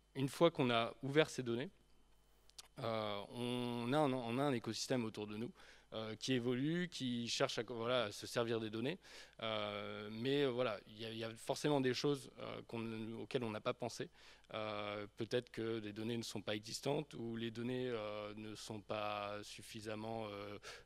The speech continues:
euh, claires, euh, précises sur, euh, ce, tel ou tel sujet. Et c'est là que, euh, l'intérêt, voilà, une fois qu'on a ouvert ces données, l'intérêt c'est de récolter, euh,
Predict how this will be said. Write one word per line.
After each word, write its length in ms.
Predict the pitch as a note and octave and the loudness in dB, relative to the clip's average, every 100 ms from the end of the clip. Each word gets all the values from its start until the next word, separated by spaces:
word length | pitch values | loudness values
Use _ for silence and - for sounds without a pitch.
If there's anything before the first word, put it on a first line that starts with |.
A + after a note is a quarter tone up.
| - | -10
euh, 140 | G2 G2 | -8 -6
claires, 420 | - C3 C3 B2 | 6 8 8 8
euh, 140 | G#2+ G2+ | 2 0
précises 520 | - A#2+ - C3 C3 | -2 -2 0 -2 -2
sur, 300 | - A2 G2+ | -4 -2 0
euh, 80 | G2+ | -2
ce, 200 | - B2 | -2 -2
tel 240 | A#2 - A#2+ | 0 0 0
ou 60 | |
tel 160 | G#2+ G#2+ | 0 -4
sujet. 340 | - G#2+ C3 - - - - - | -2 -2 -4 -4 -14 -18 -16 -10
Et 120 | C#3+ | -6
c'est 180 | - B2+ | 0 8
là 160 | C#3+ | 8
que, 160 | - C3+ | 8 8
euh, 420 | C#3+ B2+ A2 A2 | 8 8 6 0
l'intérêt, 520 | G#2+ C3 B2 C#3 C3 | 2 2 4 4 6
voilà, 240 | C#3 A2+ A2+ | 4 4 2
une 80 | A2+ | 0
fois 160 | C3+ | -2
qu'on 160 | B2+ A#2 | 0 0
a 60 | |
ouvert 200 | A2 A2+ | 0 -2
ces 140 | G#2+ G#2+ | -2 -4
données, 320 | A2+ C3 E3 - - - | 0 0 0 -4 -20 -12
l'intérêt 300 | A#2+ A2 B2+ | -8 0 2
c'est 160 | C3+ A#2 | 2 -2
de 80 | A2+ | 0
récolter, 560 | C3 C#3 C3 C#3 D3 C#3+ - | 2 2 0 0 -2 -6 -10
euh, 480 | G#2+ G#2 G2+ G2+ | -6 -4 -6 -8